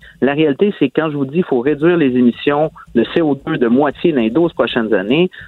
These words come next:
ça veut dire que les combustibles les plus polluants, comme les sables bitumineux, ben, ce sont ceux qu'il faut qu'on arrête de, de, de, d'augmenter, de faire l'expansion en premier. Donc, de plafonner la production,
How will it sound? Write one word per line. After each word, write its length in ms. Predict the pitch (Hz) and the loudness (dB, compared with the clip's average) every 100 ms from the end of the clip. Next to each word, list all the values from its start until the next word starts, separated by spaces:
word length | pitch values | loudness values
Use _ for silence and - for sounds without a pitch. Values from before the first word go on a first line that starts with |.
| - | -6
ça 80 | 131 | -4
veut 60 | |
dire 120 | 151 202 | -2 0
que 100 | 160 | 0
les 60 | |
combustibles 540 | - 165 156 - 202 160 | 0 -4 -4 -4 0 0
les 80 | |
plus 180 | 123 127 | 0 -4
polluants, 420 | 131 147 120 135 160 | -2 2 4 2 0
comme 160 | 123 | -2
les 100 | 101 - | -2 0
sables 200 | 123 117 | 0 0
bitumineux, 540 | - 110 101 117 165 | -8 -10 -6 0 0
ben, 160 | 135 110 | 0 -2
ce 100 | 131 | -2
sont 200 | - 147 - | 0 -2 0
ceux 180 | 202 208 - - | 2 0 -2 -20
qu'il 80 | - | -8
faut 100 | 190 | -6
qu'on 160 | 185 151 | -2 -2
arrête 380 | 120 131 143 139 | -2 0 -2 -2
de, 160 | 117 - | -4 -2
de, 200 | 113 107 - - - | -2 -2 -4 -14 -2
de, 240 | 113 113 | 2 2
d'augmenter, 720 | 113 123 147 147 135 120 165 | 0 -2 0 0 0 0 0
de 100 | 156 | 0
faire 240 | 117 135 127 | 0 -2 -2
l'expansion 800 | 131 - 131 113 - 160 180 127 | -2 -4 -6 -6 -4 -2 0 0
en 100 | 123 | -4
premier. 440 | - 120 113 107 - - | -2 -2 -2 -6 -10 -6
Donc, 160 | 127 127 | -2 -2
de 80 | 139 | 0
plafonner 520 | 208 208 202 180 190 | 0 0 -2 0 2
la 120 | 151 | 2
production, 720 | - 113 101 - - 113 151 | 0 -4 -4 -14 -6 -2 -2